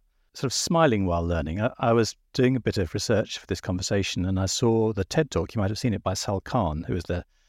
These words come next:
hedge fund manager, you know, who starts out by posting algebra tutorials for his cousins on YouTube. And he reads a comment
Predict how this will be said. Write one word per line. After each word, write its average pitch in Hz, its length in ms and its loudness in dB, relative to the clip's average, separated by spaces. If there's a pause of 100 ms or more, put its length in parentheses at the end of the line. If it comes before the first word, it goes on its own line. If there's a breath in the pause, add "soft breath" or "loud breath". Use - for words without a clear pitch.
(280)
hedge - 220 -2
fund 92 200 4
manager, 87 440 0
you 95 100 0
know, 90 240 -2
who 95 320 0 (540)
starts - 500 2
out 107 300 4
by 98 460 -2 (280)
posting 104 640 2 (120)
algebra 104 460 0
tutorials 98 880 -4
for 101 540 -4
his - 360 -6
cousins 107 640 -2
on 110 200 -2
YouTube. 101 540 -2 (500)
And 104 360 4
he 104 440 0
reads 127 480 0
a 120 60 0
comment - 600 -4